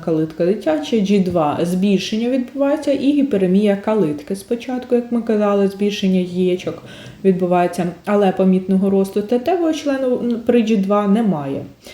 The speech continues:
Джі три це ріст статевого члена в довжину, збільшення його діаметра. Джі чотири подальше збільшення діаметра і довжини статевого члена, розмірів калитки,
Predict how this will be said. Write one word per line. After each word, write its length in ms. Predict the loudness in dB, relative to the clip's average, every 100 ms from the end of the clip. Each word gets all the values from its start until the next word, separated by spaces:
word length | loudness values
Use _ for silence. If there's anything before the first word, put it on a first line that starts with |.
| -20 -14 -2
Джі 160 | 2 2
три 400 | 2 0 0 -2 -8 -20 -2
це 160 | 2 2
ріст 280 | 2 0
статевого 540 | -2 -4 0 0 0 -2
члена 360 | -4 -2 -2
в 120 | -2 0
довжину, 560 | 0 0 0 0 -2 -4 -16 -8 -2
збільшення 560 | 0 2 2 0 0
його 300 | 2 2 0
діаметра. 680 | 0 -2 -2 -6 -8 -10 -10 -10 -16 -20 -20 _ 0
Джі 220 | 0 2
чотири 500 | 2 4 6 6 4
подальше 560 | 0 0 2 0 -2 -6
збільшення 520 | -2 -4 -2 -4 0
діаметра 540 | 0 0 -2 0 2
і 60 | 2
довжини 420 | 2 2 0 0
статевого 580 | -4 -8 -4 -2 0 -2
члена, 600 | -4 -6 -6 -4 -4 -4 -8 -20 -18 0
розмірів 600 | 4 4 4 0 -2 -4
калитки, 640 | -2 0 0 -2 -6 -10